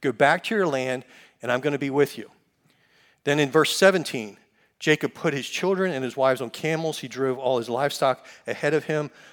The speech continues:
along with all the go-, all the goods he had accumulated in Padan Aram, to go to his father Isaac in the land of Canaan. So here we, we have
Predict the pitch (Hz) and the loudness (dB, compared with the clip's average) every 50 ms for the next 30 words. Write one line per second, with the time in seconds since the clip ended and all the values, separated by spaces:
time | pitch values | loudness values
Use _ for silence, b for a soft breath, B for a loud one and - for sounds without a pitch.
0 | B B 117 123 135 139 151 147 135 123 - 135 139 156 156 151 139 151 143 - | B B -2 2 2 2 2 2 0 0 2 2 2 2 2 0 2 2 2 2
1 | - - _ - - - - 135 151 151 156 151 - - 170 143 127 - - - | 0 -8 _ -16 -10 -2 0 0 0 0 -2 -6 -4 0 2 2 2 0 -2 -4
2 | 139 127 123 - - - 165 160 143 123 123 123 113 117 123 123 - B B B | -4 -4 -4 -6 -10 -8 -6 -4 -2 -2 -2 -2 -2 -2 -4 -6 -6 B B B
3 | - 123 - - 127 110 123 127 131 135 135 139 139 135 131 123 117 117 120 - | -12 -12 -10 -8 -4 -2 0 0 0 -2 -2 -2 0 0 0 0 0 -2 -4 -8
4 | B B B B B B B B B - 127 110 139 139 147 151 - 147 127 139 | B B B B B B B B B -10 -6 0 4 4 4 4 2 -4 -2 -2
5 | 131 123 - - 139 127 127 131 123 127 127 135 143 139 131 - 113 - - 123 | -2 -4 -2 0 2 2 2 2 0 -2 0 0 2 2 0 -2 -6 -8 -8 -10
6 | 120 120 113 120 123 120 113 117 - - - - 123 127 123 107 104 101 - _ | -8 -6 -4 -4 -4 -4 -6 -8 -12 -14 -16 -14 -12 -12 -12 -12 -14 -16 -20 _
7 | _ _ _ _ _ _ _ _ _ _ _ _ _ _ - - - 156 139 - | _ _ _ _ _ _ _ _ _ _ _ _ _ _ -10 -4 -4 -4 -2 2
8 | 175 190 208 214 208 208 180 - B B B B B B B B B 147 143 - | 2 2 2 2 0 -2 -2 -4 B B B B B B B B B -6 -6 -6
9 | - - 151 147 147 143 131 | -6 -2 0 2 2 2 0